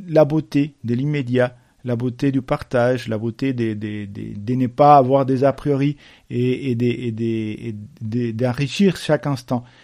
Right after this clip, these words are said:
Et, et ce monde magique qui est ce passage de la, de l'adolescence à, et, et, et qu'on n'aimerait pas et qu'il finisse.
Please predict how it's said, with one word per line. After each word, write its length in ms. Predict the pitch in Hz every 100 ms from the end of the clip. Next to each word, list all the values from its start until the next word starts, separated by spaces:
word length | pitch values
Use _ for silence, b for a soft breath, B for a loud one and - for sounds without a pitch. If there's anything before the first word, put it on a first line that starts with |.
| b
Et, 360 | - 117 117 117
et 40 |
ce 160 | 110 -
monde 400 | 131 147 135 120
magique 720 | 101 120 120 139 160 196 - -
qui 220 | - 127
est 80 | 123
ce 140 | -
passage 500 | - 135 - 147 131
de 100 | 113
la, 200 | 110 104
de 100 | 110
l'adolescence 760 | 110 113 123 120 143 131 - 120
à, 340 | 107 101 110 -
et, 60 | 107
et, 240 | - 110 _
et 80 | 120
qu'on 200 | - 120
n'aimerait 320 | 117 127 143
pas 340 | - 160 147 B B B -
et 560 | 117 110 90 71 - 113 _ -
qu'il 160 | 120
finisse. 520 | - 143 135 123 -